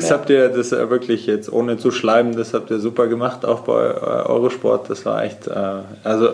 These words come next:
Speaker 1: wirklich auch als Tennis, äh, Sicht, aus Tennis-Fansicht auch super anzuschauen. Vielleicht
Speaker 2: Gebe ich
Speaker 1: noch
Speaker 2: gerne
Speaker 1: eine,
Speaker 2: weiter.
Speaker 1: äh, eine, ja, gerne. Eine abschließende Doppelfrage sozusagen, ähm, wenn du den Begriff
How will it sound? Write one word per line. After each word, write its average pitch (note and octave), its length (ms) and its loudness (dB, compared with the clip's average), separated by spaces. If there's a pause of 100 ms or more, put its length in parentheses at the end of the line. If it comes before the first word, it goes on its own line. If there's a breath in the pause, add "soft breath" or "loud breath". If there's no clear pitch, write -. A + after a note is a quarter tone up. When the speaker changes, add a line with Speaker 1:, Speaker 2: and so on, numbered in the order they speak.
(160)
Speaker 1:
wirklich A#2 340 2
auch A2+ 180 2
als G#2+ 280 -2
Tennis, A#2 420 -6
äh, A2 300 -4
Sicht, - 520 -6
aus G#2+ 180 -6
Tennis-Fansicht A2 800 -2
auch G2+ 120 -6
super G2 380 -4 (600 loud breath)
anzuschauen. A2 600 -2 (240 loud breath)
Vielleicht C3+ 280 0
Speaker 2:
Gebe D3+ 120 4
ich D3 60 2
Speaker 1:
noch - 0 -
Speaker 2:
gerne D3+ 80 4
Speaker 1:
eine, - 80 4
Speaker 2:
weiter. C#3 160 2
Speaker 1:
äh, C3 80 -6
eine, C#3 320 -2 (180)
ja, C#3 200 2 (120)
gerne. C3+ 280 -6 (520 loud breath)
Eine B2 140 -4
abschließende E3 580 2
Doppelfrage D#3 800 2
sozusagen, C#3 840 0
ähm, B2 320 -2
wenn B2+ 160 2
du C3+ 80 2
den B2+ 240 0
Begriff B2+ 560 -4